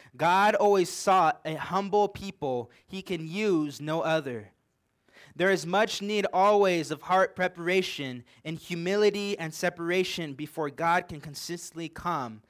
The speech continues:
The depth of any revival will be determined exactly by the spirit of repentance that obtains.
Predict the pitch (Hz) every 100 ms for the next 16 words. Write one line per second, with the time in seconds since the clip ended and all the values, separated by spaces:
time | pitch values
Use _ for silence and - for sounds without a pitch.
0 | _ _ - 160 131 175 185 - 160 -
1 | 180 202 220 196 202 143 180 175 160 135
2 | 127 127 123 147 151 151 147 - - 185
3 | 190 190 175 139 127 156 180 185 185 180
4 | 147 139 - - 165 170 139 135 127 -
5 | 175 180 196 196 - - - 139 135 139
6 | - 151 135 113 107 -